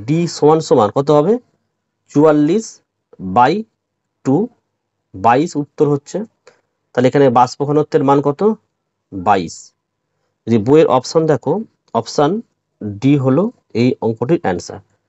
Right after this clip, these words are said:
নেক্সট দেখো, তা শূন্য স্থান পূরণ একেরটা কি বলেছে যে গ্যাসের আণবিক গুরুত্ব সমান সমান টু into ডি ড্যাশ, এই ড্যাশে কি বসবে, তাই তো? এটা পাঠ্য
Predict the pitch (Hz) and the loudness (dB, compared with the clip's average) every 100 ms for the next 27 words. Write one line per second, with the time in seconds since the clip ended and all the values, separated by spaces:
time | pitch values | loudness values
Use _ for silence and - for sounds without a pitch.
0 | _ _ - 127 156 - - _ _ _ | _ _ -2 0 0 -4 -20 _ _ _
1 | _ - 101 - - - _ _ _ _ | _ -8 -6 -6 -14 -16 _ _ _ _
2 | _ _ _ _ - _ _ _ _ _ | _ _ _ _ -20 _ _ _ _ _
3 | - - 147 165 165 185 180 185 - 131 | -4 0 2 2 2 0 2 0 2 0
4 | 160 - - 165 170 165 185 220 - - | -2 -4 -4 0 2 0 -4 -8 -16 -8
5 | - 110 110 143 - 190 120 131 160 170 | -2 0 0 0 0 -2 0 2 4 2
6 | 151 170 170 - 180 - 139 151 160 - | 2 0 0 -4 -6 -4 0 0 0 0
7 | 175 160 - _ 170 185 - 156 147 170 | -2 -2 -8 _ 2 2 2 0 2 2
8 | 127 120 117 95 _ _ _ _ 90 135 | 2 2 2 0 _ _ _ _ 0 0
9 | 107 117 117 135 170 170 175 143 123 165 | 0 -2 -2 -2 -2 -2 -2 0 2 0
10 | 190 98 - _ _ _ - _ - 156 | 0 -4 -6 _ _ _ -20 _ -4 -2
11 | - 139 - | 4 2 2